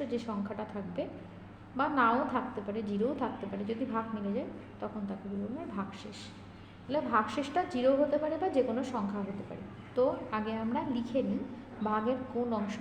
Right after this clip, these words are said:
কোথায় থাকে। একটা ভাগ অঙ্ক যখন আমরা করি, দেখো এরকমভাবে ভাগের চিহ্ন দিই। যে সংখ্যাটা দিয়ে ভাগ করছি তাকে আমরা কি বলি? ভাজক। তাহলে ভাজক এখানে থাকে।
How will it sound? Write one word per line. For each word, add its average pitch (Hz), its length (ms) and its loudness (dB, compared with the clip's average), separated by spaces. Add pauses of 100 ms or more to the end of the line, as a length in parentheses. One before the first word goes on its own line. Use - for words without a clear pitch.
কোথায় 220 340 -2
থাকে। 175 220 -8 (800)
একটা 277 200 2
ভাগ 220 340 2
অঙ্ক 247 200 0 (140)
যখন 247 200 0
আমরা 247 220 2 (120)
করি, 240 180 0 (260)
দেখো 233 340 0
এরকমভাবে 233 520 2
ভাগের 208 420 -2
চিহ্ন 220 220 0 (120)
দিই। 233 140 -4 (1040)
যে 226 200 4
সংখ্যাটা 240 520 0
দিয়ে 247 180 4
ভাগ 220 220 0 (120)
করছি 220 300 -4 (220)
তাকে 220 220 -4
আমরা 220 160 0
কি 226 160 -8 (100)
বলি? 233 180 -2 (400)
ভাজক। 185 320 0 (140)
তাহলে 220 200 -2
ভাজক 214 400 2 (100)
এখানে 254 220 0
থাকে। 247 320 -4